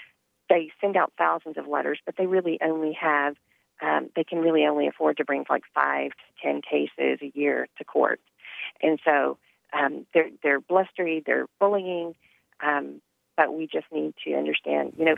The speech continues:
first of all, our God is bigger, right? And, um, you know, just be aware of what's going on and aware that the F F R F,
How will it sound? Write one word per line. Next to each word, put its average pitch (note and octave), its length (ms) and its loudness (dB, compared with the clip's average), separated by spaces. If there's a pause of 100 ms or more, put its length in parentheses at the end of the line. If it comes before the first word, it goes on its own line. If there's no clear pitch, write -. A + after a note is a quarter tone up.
first G3 220 2
of E3 80 -2
all, D3 220 2
our D#3 120 2
God D3 220 0
is D3+ 160 -4
bigger, D3+ 340 -2 (180)
right? D3+ 260 2 (540)
And, D3+ 440 2 (180)
um, D3 460 -4 (540)
you D#3+ 100 2
know, D3 120 4
just - 240 -6
be F3 120 2
aware D#3 380 2
of - 80 -6
what's - 260 -2
going D3+ 280 0
on D3 420 0 (500)
and D3 300 -6
aware D#3 400 2
that C#3+ 320 0 (880)
the C#3 260 -4 (800)
F E3 160 2
F D#3+ 160 2
R D#3 160 2
F, D3 140 0